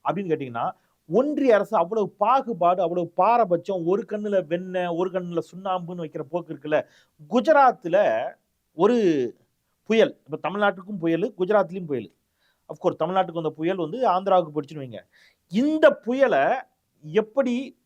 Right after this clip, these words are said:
குஜராத்துக்கு ஒரு புயல் வருது, புயல் வந்து அடுத்த நாள் புயல் வேகத்துல போய் குஜராத்ல நின்னார் மோடி. அது எல்லாத்தையும் எவிடன்ஸோட ஏன் தமிழ்நாட்டுக்கு அந்த மாதிரி இல்ல அப்படிங்கிறதெல்லாம் தான் நம்ம விரிவாக இந்த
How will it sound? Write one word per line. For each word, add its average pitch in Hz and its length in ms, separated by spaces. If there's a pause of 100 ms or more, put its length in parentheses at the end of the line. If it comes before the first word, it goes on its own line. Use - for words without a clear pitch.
(240)
குஜராத்துக்கு 254 560
ஒரு 190 60
புயல் 220 260
வருது, 170 340 (140)
புயல் 277 260
வந்து 247 220
அடுத்த 190 500
நாள் 214 440
புயல் 240 320
வேகத்துல 226 300
போய் 202 180
குஜராத்ல 185 460
நின்னார் 151 320
மோடி. 113 200 (140)
அது 135 180
எல்லாத்தையும் 156 380
எவிடன்ஸோட 151 520 (580)
ஏன் 262 200
தமிழ்நாட்டுக்கு 190 580
அந்த 143 180
மாதிரி 143 200 (180)
இல்ல 113 120 (300)
அப்படிங்கிறதெல்லாம் 117 520
தான் 180 100
நம்ம 135 220
விரிவாக 123 340 (140)
இந்த 120 160